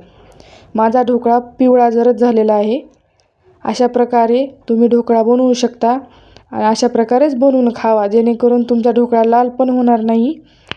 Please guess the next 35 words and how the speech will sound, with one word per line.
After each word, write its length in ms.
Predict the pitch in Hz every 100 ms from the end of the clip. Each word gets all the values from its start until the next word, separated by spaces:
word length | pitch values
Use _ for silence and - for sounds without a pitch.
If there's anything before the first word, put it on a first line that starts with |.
| _ - - _ _
आणि 200 | 226 214 220
खायला 320 | - 233 233 226 - _ _ _ _ _
खूप 300 | - 262 254 -
खूप 260 | - 254 254
छान 220 | 240 214
लागेल. 360 | 202 190 190 190
तर 80 | 220
अशा 220 | 233 240
प्रकारे 360 | 226 220 226 220
ढोकळा 340 | 240 233 220
बनवा. 280 | 220 220 202
तर 140 | 202 220
मला 240 | 240 240
तर 120 | 240
बघून 340 | 226 240 247 240
माझ्या 240 | 240 240
केकचीच 460 | 240 247 247 254 -
फीलिंग 300 | 262 240 214
आली, 200 | 208 190 185 - - - - - - - -
जसं 200 | 214 226 226
केक 260 | 240 240
येतो 180 | 240 233 240
तसंच 280 | 240 226 -
केकवाणी 420 | 247 240 240 226 226
दिसायला 400 | 214 233 214 202
लागलं 160 | 196
ती. 140 | 190 196 - - - -
तर 120 | 202
आता 200 | 208 220
त्याला 240 | 226 220 214
छान 220 | 233 226
असं 220 | 220 220
वरून 320 | 220 214 220 214
मी 160 | 285 359 - - - - - -
त्याच्यात 240 | 226 220